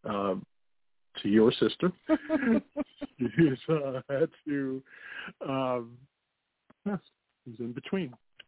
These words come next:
Yeah. Middle Child Day. Now, see, I don't know who, well, actually, in a technical sense, my sister would be the middle child because I'm a twin.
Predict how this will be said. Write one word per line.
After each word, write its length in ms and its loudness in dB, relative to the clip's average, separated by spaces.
Yeah. 200 -6
Middle 240 -20
Child 240 -2
Day. 160 -8
Now, 140 2
see, 60 6
I 60 4
don't 160 -6
know 380 -2
who, 320 -6
well, 320 -4
actually, 400 -8
in 120 -10
a 60 -10
technical 480 -14
sense, 160 -10
my 140 -2
sister 320 -6
would 240 -4
be 300 -4
the 60 2
middle 500 2
child 240 0
because 200 0
I'm 80 4
a 40 -4
twin. 160 -2